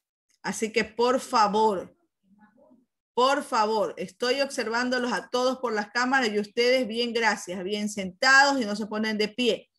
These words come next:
En la primera fue Lecaro y aho-, y la segunda ahora Beltrán. ¿Ok? Listo, chicos. Vámonos ahora con desarrollo humano integral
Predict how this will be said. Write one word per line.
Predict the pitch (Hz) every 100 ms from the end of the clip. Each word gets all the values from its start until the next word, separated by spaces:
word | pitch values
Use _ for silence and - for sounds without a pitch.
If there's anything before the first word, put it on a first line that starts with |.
| _ -
En | 208
la | 220
primera | 220 226 240 269 285
fue | 277 247
Lecaro | 247 247 226 165 - _ _ _ _ _ _
y | 202
aho-, | 226 220 233
y | 247
la | 233
segunda | 226 233 277 302 285
ahora | - 214 226 226
Beltrán. | 220 185 202 160 127 _ _ _ _ _ _ _ _ 180
¿Ok? | 180 262 302 -
Listo, | - 226 247 240
chicos. | 214 196 180 202
Vámonos | 226 262 277
ahora | 247 247 254 247
con | 254 269 285 285 285 202
desarrollo | 233 226 214 220 233 240
humano | 226 220 226
integral | 226 214 190 190 160